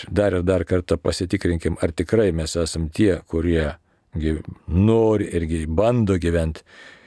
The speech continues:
tikėjimu į vieną Dievą trijose asmenyse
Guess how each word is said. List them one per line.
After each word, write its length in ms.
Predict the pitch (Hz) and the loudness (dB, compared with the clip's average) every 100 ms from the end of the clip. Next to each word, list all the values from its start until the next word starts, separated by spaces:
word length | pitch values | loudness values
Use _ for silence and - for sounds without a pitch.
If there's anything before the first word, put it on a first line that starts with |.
| _ _ _ _ - | _ _ _ _ -4
tikėjimu 480 | 82 101 92 87 - | 0 2 2 0 0
į 160 | 147 139 | 0 2
vieną 300 | 135 131 123 | 2 2 0
Dievą 300 | 104 117 113 104 | 0 0 2 0
trijose 400 | 101 101 92 98 | 2 2 2 -2
asmenyse 760 | - 87 87 87 - 85 85 | 0 0 0 0 -2 -4 -4